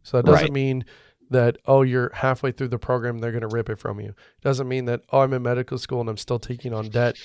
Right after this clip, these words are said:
Speaker 1: in order to do this. It truly is a brand new borrower.
Speaker 2: Right.
Speaker 1: Think people in
Speaker 2: That's
Speaker 1: high
Speaker 2: the
Speaker 1: school.
Speaker 2: That's why you have promissory notes, right? So you make promises to each other to, to uphold your end of the bargain.
Speaker 1: Well, and
Speaker 2: And
Speaker 1: there's
Speaker 2: so
Speaker 1: something called estoppel, and there's a whole bunch of legal things. And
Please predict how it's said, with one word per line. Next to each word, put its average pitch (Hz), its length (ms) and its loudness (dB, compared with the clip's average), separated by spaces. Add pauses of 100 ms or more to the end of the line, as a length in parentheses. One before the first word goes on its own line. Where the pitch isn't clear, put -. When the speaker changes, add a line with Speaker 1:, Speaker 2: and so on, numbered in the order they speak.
(220)
Speaker 1:
in 120 80 -6
order 110 140 -4
to 104 60 -10
do 117 100 -4
this. 104 220 -8 (360)
It 139 140 -4
truly 156 420 -2
is 127 200 -2 (120)
a 131 140 -4
brand 123 640 -4
new 113 280 -6
borrower. 104 560 -4 (540)
Speaker 2:
Right. 180 160 4
Speaker 1:
Think 143 160 -6
people 143 240 -4
in 131 60 -2
Speaker 2:
That's 135 140 4
Speaker 1:
high 123 60 2
Speaker 2:
the 123 60 0
Speaker 1:
school. - 340 -10 (400)
Speaker 2:
That's - 120 -2
why 139 100 8
you 131 40 4
have 120 100 2
promissory 95 440 2
notes, 76 240 0
right? 90 200 0
So 90 100 -2
you 92 200 0
make 92 160 -2
promises 87 420 0
to 90 60 0
each 85 140 0
other 82 180 2
to, 78 380 0
to - 180 -4
uphold 78 500 -2
your 85 160 2
end 80 100 2
of 76 40 2
the 73 60 0
bargain. 73 320 2
Speaker 1:
Well, 135 80 2
and 135 80 0
Speaker 2:
And 131 80 -2
Speaker 1:
there's 131 140 2
Speaker 2:
so - 100 0
Speaker 1:
something 135 160 -4
called 117 220 -4
estoppel, 120 580 -2
and 110 100 -10
there's 107 140 -10
a - 20 -10
whole 113 140 -6
bunch 113 200 -8
of 113 60 -12
legal 113 260 -6
things. 113 360 -8
And 104 260 -12